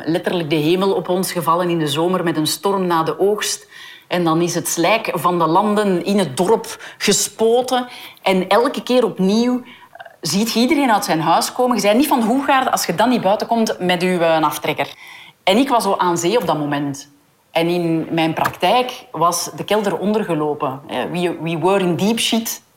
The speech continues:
letterlijk. En ik heb dan niks moeten doen. Tegen dat wij daartoe kwamen, was zo goed als alles bijna weg.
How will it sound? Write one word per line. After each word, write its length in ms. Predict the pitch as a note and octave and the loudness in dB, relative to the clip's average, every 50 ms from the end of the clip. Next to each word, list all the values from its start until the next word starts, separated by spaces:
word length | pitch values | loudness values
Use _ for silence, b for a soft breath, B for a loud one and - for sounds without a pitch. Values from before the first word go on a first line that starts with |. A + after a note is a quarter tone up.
| _ | _
letterlijk. 680 | - D#3 F3+ F#3+ F3 G3+ F3 D3 C#3+ C#3+ - - - - - - _ _ _ B B B B B B B B B B B - _ _ _ _ _ _ | -2 0 0 2 2 0 -2 -2 -4 -4 -6 -10 -18 -18 -20 -20 _ _ _ B B B B B B B B B B B -20 _ _ _ _ _ _
En 140 | - G3+ G#3 | 0 2 2
ik 80 | G#3 - | 2 2
heb 80 | G#3+ | 0
dan 160 | E3+ F#3 F3+ F#3 | 0 2 0 0
niks 200 | G3+ - - - | 0 -2 -2 -2
moeten 220 | A#3 G#3+ G#3+ F#3 | -2 0 -2 -2
doen. 260 | D#3+ F3+ F#3 G3+ F#3 | -4 -2 -2 -2 -4
Tegen 200 | - F3+ F3 F3 | -2 -4 -2 0
dat 120 | - E3+ E3 | 0 2 2
wij 140 | F#3 G3+ | 2 2
daartoe 360 | G#3+ G#3+ G3+ G#3 - A3 A#3 B3 | 2 0 -2 -2 -2 -4 -4 -2
kwamen, 360 | - C#4 C#4 C4+ C4+ B3+ - | 0 0 2 2 2 0 0
was 300 | - F3 F#3 F3+ - - - | 2 2 2 2 0 -6 -6
zo 160 | - F3 F3+ F#3 | -4 -2 -2 0
goed 180 | F3 A3+ A#3 | 0 0 0
als 100 | G#3+ G3 | 0 0
alles 240 | F#3+ G3 G#3+ G#3 F#3 | 0 0 -2 -2 -2
bijna 280 | E3 F3+ F3+ F3+ E3 D3+ | -2 -2 0 0 -2 -2
weg. 120 | D#3 F#3 | -2 -6